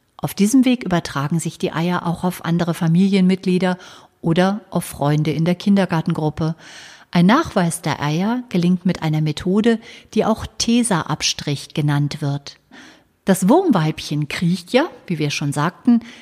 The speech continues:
nachts aus dem Darm, um ihre klebrigen Eier um den After herum abzulegen. Am Morgen vor dem ersten Stuhlgang wird ein Streifen durchsichtiges Klebeband auf die Haut am Darmausgang,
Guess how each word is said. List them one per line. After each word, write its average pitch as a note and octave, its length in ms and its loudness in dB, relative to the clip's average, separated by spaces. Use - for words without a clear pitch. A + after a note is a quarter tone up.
nachts D#3 480 -2
aus E3 220 -2
dem D3+ 200 0
Darm, A3 460 0
um G3 120 2
ihre G#3 240 0
klebrigen G3+ 600 0
Eier E3+ 400 0
um F#3 100 0
den G3 200 0
After D3+ 420 -4
herum F3 260 -2
abzulegen. D3+ 840 -4
Am E3+ 180 4
Morgen G3+ 360 4
vor E3+ 260 -4
dem E3 140 0
ersten A#3+ 360 0
Stuhlgang F#3+ 760 0
wird - 200 -6
ein D#3+ 140 0
Streifen G#3 760 0
durchsichtiges F#3+ 840 -2
Klebeband E3 680 0
auf - 120 -8
die C#3+ 160 -2
Haut G#3+ 300 0
am C#3+ 140 0
Darmausgang, F#3+ 760 0